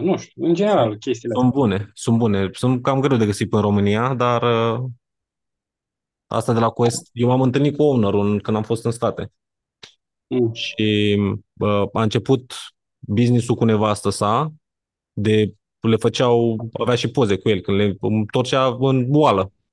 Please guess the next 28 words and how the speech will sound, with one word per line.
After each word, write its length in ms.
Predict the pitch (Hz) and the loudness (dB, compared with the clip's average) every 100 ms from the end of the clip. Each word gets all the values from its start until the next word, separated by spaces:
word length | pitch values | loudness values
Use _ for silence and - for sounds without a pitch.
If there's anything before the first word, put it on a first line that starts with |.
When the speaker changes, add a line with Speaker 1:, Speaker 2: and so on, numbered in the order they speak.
| _ | _
Speaker 2:
făcea 360 | - 110 104 101 | -4 -2 0 -2
compoziția. 640 | - 110 113 101 95 80 | 0 0 2 2 0 -2
Speaker 1:
Mm. 100 | - _ _ _ _ _ - _ _ _ _ _ - | -6 _ _ _ _ _ -20 _ _ _ _ _ -12
Speaker 2:
Și 240 | - 156 | -2 2
a 80 | 143 | 2
vândut, 540 | 143 151 180 156 - | 4 4 2 0 0
uh, 340 | 165 156 147 143 | 4 4 4 4
o 80 | |
mare 280 | 143 151 135 | 2 2 0
parte 280 | - 120 120 | 0 0 0
din 160 | 117 113 | 0 2
companie 880 | 113 113 117 147 160 151 147 147 143 | 2 2 0 2 2 2 2 -2 -6
cu 80 | - | -12
foarte, 360 | - 151 131 117 | -2 -2 -2 -2
foarte 280 | 123 104 | -2 0
mulți 200 | 110 104 | 0 0
bani. 240 | 101 80 92 - | -2 -6 -8 -10
Adică 320 | 92 98 107 | -6 -4 -2
era 160 | 107 107 | 0 0
evaluată 420 | 101 107 107 110 | 0 0 0 0
la 100 | 104 | 0
peste 260 | 110 - | -2 -2
un 80 | 98 | -2
miliard 360 | 95 95 92 - _ _ _ _ _ _ _ - | -2 0 -2 -4 _ _ _ _ _ _ _ -6
de 120 | 98 | -4
dolari 420 | 95 90 73 - _ | -2 -2 -4 -10 _
companie. 460 | - 90 - 85 98 _ _ _ _ _ _ _ - | -10 -6 -6 -8 -12 _ _ _ _ _ _ _ -10
Și 300 | - 110 | -4 -4